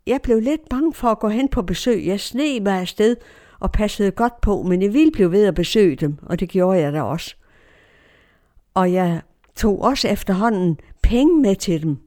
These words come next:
dollar, for de havde brug for at få dollar, når de skulle ud af landet på et tidspunkt, for de kunne se, det var ikke længe, inden vi bliver smidt ud.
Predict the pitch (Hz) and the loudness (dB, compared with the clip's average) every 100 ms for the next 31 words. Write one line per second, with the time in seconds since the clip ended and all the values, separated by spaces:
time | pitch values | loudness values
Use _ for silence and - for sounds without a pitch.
0 | _ 175 208 214 185 226 247 247 226 - | _ -2 0 -2 -6 -8 -6 -4 -4 -2
1 | 269 196 226 208 202 185 190 233 226 190 | -4 -2 0 0 -2 0 2 2 2 0
2 | 180 196 - 214 233 196 190 233 233 - | -2 -6 -6 -4 0 2 2 0 -4 -6
3 | 175 - 208 - - 151 - - 220 254 | -6 -4 -6 -4 -6 -6 -6 -6 -2 -2
4 | 214 240 - - _ 214 226 240 208 202 | 0 0 -2 -10 _ -4 0 2 0 0
5 | 190 202 202 190 190 165 165 - 220 294 | 0 2 0 0 -2 -2 -4 -2 0 4
6 | 330 | 2